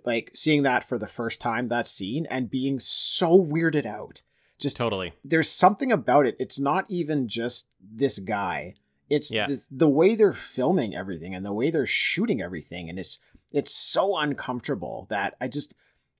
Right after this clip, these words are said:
Speaker 1: it's so memorable. There's, there's
Speaker 2: Yeah.
Speaker 1: scenes, um, scenes in movies that will stick with you forever for various reasons, and this is one of them. I will never forget it.
Speaker 2: For sure, it's such a weird vibe in that van. It's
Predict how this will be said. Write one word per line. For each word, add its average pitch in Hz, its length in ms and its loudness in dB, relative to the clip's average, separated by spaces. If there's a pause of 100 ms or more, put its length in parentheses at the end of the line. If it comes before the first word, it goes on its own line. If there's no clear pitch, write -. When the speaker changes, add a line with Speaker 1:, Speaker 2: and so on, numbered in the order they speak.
(220)
Speaker 1:
it's - 220 -4
so 233 260 4
memorable. 180 720 4
There's, 135 380 0
there's 139 340 2
Speaker 2:
Yeah. 220 200 4
Speaker 1:
scenes, 151 280 2
um, 117 320 -6
scenes 233 340 0
in 139 160 2
movies 135 300 2
that 104 140 -4
will 107 80 -4
stick - 320 -4
with 135 160 -4
you 123 100 -2
forever 101 420 -6
for 104 140 -10
various 113 400 -4
reasons, 101 360 -8
and 98 140 -10
this 180 160 2
is 113 160 -2
one 104 220 -6
of 82 60 -8
them. 82 80 -10
I 90 100 -6
will 101 120 -6
never 135 520 -2
forget 92 400 -8
it. - 220 -16 (560)
Speaker 2:
For 139 180 -6
sure, 131 160 -2
it's 107 100 -4
such 135 200 -4
a 120 40 -4
weird 104 240 -4
vibe 95 280 -2
in 92 80 -8
that 87 180 -6
van. 87 260 -8
It's 87 160 -14